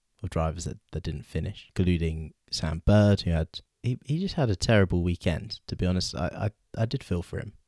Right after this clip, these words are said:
Um, you know, I, you know I like Sam Bird, but he,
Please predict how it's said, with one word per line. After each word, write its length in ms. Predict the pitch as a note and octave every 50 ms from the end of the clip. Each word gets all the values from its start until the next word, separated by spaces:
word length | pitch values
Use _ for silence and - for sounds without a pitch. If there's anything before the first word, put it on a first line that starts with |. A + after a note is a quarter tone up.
| _ _ - -
Um, 420 | F2+ F2+ F#2+ F2 F2 - D3 - _
you 120 | - - G#2
know, 140 | G2 F2+ E2+
I, 120 | E2+ D#2+ - _ -
you 140 | B2+ B2
know 140 | A#2 G2+ E2
I 100 | - - - -
like 120 | - - -
Sam 160 | - - - _ -
Bird, 220 | - - _ _ _ _ _ _ _ _ _ _ _ _ _ -
but 140 | - F2+ F2
he, 300 | E2+ F2 F2 F2 E2+